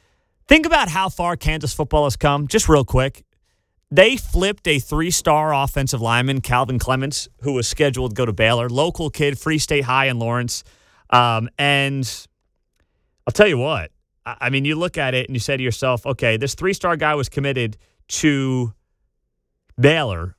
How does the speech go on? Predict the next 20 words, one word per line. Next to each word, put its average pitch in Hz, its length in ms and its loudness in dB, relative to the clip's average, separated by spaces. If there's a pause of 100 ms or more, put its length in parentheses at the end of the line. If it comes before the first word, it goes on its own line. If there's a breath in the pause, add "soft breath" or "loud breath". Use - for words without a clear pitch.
over 117 140 0
the 107 100 0
summer, 90 400 -4 (400)
right 170 280 4
there 170 220 -2
in 156 60 -4
the 123 80 -2
backyard 131 480 -2
of 117 80 -8
K 113 160 -2
U." 80 260 -4 (720)
And 127 140 6
here 185 180 2
he 196 100 0
is, 180 260 -4
a - 40 -12
couple 175 300 -4
of 160 80 0
weeks 165 180 -2
before 156 340 0